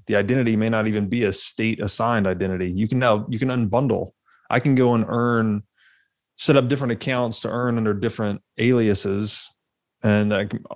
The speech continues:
be paid in crypto or Bitcoin. And then, you know, the income tax system is none the wiser. So how does the income,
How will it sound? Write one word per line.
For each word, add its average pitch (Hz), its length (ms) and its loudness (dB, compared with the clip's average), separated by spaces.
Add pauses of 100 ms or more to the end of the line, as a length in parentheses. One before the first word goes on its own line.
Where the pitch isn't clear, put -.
(160)
be 107 160 0
paid 113 320 2
in 104 160 0
crypto 107 680 -2
or 95 180 -4
Bitcoin. 104 760 -2
And 101 160 -2
then, 98 380 -2 (680)
you 117 140 0
know, 98 200 4
the 104 220 -2
income 120 320 0
tax 104 280 -2
system 104 280 -2
is 95 120 -2
none 104 220 0
the 95 60 0
wiser. 98 560 0 (360)
So - 140 -2
how 151 200 2
does 175 200 4
the 127 180 2
income, 127 560 -4